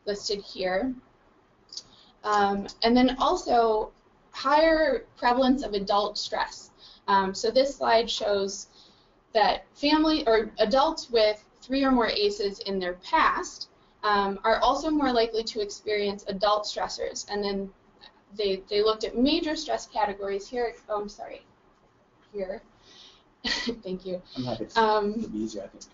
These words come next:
Speaker 1: if you
Speaker 2: discuss.
Speaker 1: could,
Speaker 2: Sure.
Speaker 1: yeah, I'm, I'm having trouble
Speaker 2: Right.
Speaker 1: doing both.
Speaker 2: That's fine.
Speaker 1: Um, uh, so homelessness, incarceration, chronic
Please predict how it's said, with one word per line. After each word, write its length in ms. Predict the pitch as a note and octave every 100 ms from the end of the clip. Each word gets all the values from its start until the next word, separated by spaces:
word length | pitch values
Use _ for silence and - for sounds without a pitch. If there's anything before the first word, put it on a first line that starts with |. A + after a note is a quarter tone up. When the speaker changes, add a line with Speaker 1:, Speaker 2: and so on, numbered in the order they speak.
| _ -
Speaker 1:
if 220 | D#4 D4
you 80 | E4
Speaker 2:
discuss. 240 | C#4+ A#3+
Speaker 1:
could, 80 | G4+
Speaker 2:
Sure. 140 | A3+
Speaker 1:
yeah, 220 | G#3 F#3+ G#3
I'm, 320 | G#3+ G#3 - - G3+
I'm 160 | G#3
having 240 | G#3 G3+ F#3+
trouble 340 | G#2+ - F3+
Speaker 2:
Right. 100 | -
Speaker 1:
doing 180 | F#2 F#2
both. 260 | G2 F2+ F#2 - -
Speaker 2:
That's 160 | -
fine. 100 | - - _ A3+
Speaker 1:
Um, 580 | G#3+ G3 F#3+ A3 A3+ - _ _ - -
uh, 220 | A#3 A3
so 200 | G#3 C4
homelessness, 640 | C4 D4+ D#4 C#4+ A3 G3 A3
incarceration, 800 | A3 - C4 C4 B3 A#3+ G#3 G3
chronic 340 | - B3+ B3